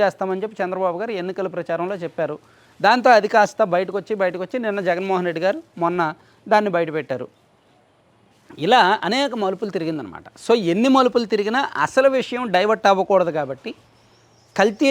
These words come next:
నెయ్యి అంశం డైవ-, డైవర్ట్ అవ్వకూడదు, and యానిమల్ ఫ్యాట్ అంశం డైవర్ట్ అవ్వకూడదు కాబట్టి, సీఎం గారు మళ్ళీ ఈరోజు ఒక అధికారిక వేదికలో, స్వర్ణాంధ్ర స్వచ్ఛాంధ్ర అనే అధికారిక వేదికలో ఆ అంశాన్ని మళ్ళీ మాట్లాడారు. So, దీని మీద పబ్లిక్ రియాక్షన్, జనం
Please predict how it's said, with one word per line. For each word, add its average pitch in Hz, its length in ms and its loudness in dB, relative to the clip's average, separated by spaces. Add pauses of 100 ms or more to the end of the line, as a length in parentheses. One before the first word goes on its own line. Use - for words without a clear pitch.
నెయ్యి 247 200 0 (100)
అంశం 226 240 -2 (100)
డైవ-, 196 280 4 (100)
డైవర్ట్ 196 340 0
అవ్వకూడదు, 190 460 -2
and 180 180 -2
యానిమల్ 208 340 -2
ఫ్యాట్ 202 200 0 (100)
అంశం 185 260 -4 (220)
డైవర్ట్ 175 320 2
అవ్వకూడదు 147 400 -4
కాబట్టి, 139 400 -8
సీఎం 214 400 -2
గారు 156 180 0 (260)
మళ్ళీ 262 280 4 (120)
ఈరోజు 226 320 0 (240)
ఒక 156 120 -4 (100)
అధికారిక 208 440 -2
వేదికలో, 156 380 -8
స్వర్ణాంధ్ర 180 600 -6
స్వచ్ఛాంధ్ర 160 500 -8
అనే 139 140 -8
అధికారిక 143 420 -6
వేదికలో - 300 -12 (460)
ఆ 170 160 2
అంశాన్ని 185 360 -8
మళ్ళీ 131 180 -8 (100)
మాట్లాడారు. 71 400 -18 (1300)
So, 175 80 -2 (100)
దీని 196 220 0
మీద 233 100 -4 (180)
పబ్లిక్ 165 380 -6
రియాక్షన్, 151 480 -8
జనం 139 180 -8